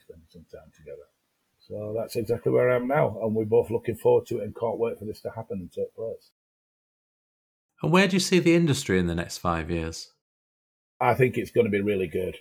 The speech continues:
Speaker 1: I think people are gonna, gonna move on, move up. I think they're gonna be able to sell far superior services than they have in the past. I think they're gonna be able to command better prices. And,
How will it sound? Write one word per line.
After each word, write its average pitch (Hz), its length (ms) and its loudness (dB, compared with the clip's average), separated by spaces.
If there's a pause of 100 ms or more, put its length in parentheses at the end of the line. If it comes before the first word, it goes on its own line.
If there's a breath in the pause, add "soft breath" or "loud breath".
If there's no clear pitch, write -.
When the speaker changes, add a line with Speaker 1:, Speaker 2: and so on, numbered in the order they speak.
(340)
Speaker 1:
I - 80 -6
think 90 260 -6
people 92 360 -4
are 87 60 -8
gonna, 92 320 -4 (200)
gonna 90 140 -8
move 95 400 -4
on, 98 220 -2
move 95 260 -2
up. 101 180 -4
I - 60 -8
think 95 200 -8
they're 90 100 -10
gonna 87 180 -10
be 82 120 -8
able 90 240 -8
to 92 180 -8
sell 98 540 -2 (400)
far 104 300 -4
superior 95 500 -6
services 95 640 -6
than 92 160 -12
they 95 100 -6
have 92 140 -6
in 90 80 -8
the 87 80 -12
past. - 380 -6 (420)
I 82 60 -16
think - 200 -8
they're 90 100 -12
gonna 92 140 -6
be 85 100 -8
able 85 120 -14
to - 80 -18
command 95 420 -6
better 92 240 -6
prices. 98 640 -4 (240)
And, 98 220 -6